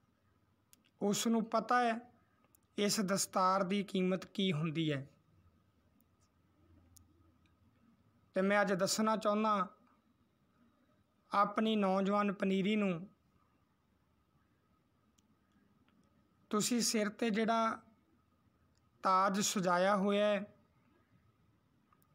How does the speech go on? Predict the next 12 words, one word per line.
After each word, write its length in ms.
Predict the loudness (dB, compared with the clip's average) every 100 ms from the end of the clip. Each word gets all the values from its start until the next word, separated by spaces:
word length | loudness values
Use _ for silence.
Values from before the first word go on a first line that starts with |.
| _ _ _ _ _ -6
ਇਹਦੀ 320 | -2 0 2
ਮਹੱਤਤਾ 580 | 2 2 0 -2 -2 -2
ਨੂੰ 200 | 0 0
ਦਰਸਾਉਣ 580 | -2 -2 -2 0 0 0
ਦੇ 140 | 0
ਲਈ 380 | 0 0 -2 -4 -10 _ _ _ _ _ _ _ _ _ _ _ _ _ _ _ _ -4
ਦਸਤੂਰ 600 | 0 -2 -2 -2 0 2 2
ਇਹ 120 | 0
ਦਸਤਾਰ 580 | 0 -2 0 2 2 2
ਲਹਿਰ 300 | 2 2 0
ਦੇ 160 | 0
ਵੱਲੋਂ 480 | 0 0 0 -2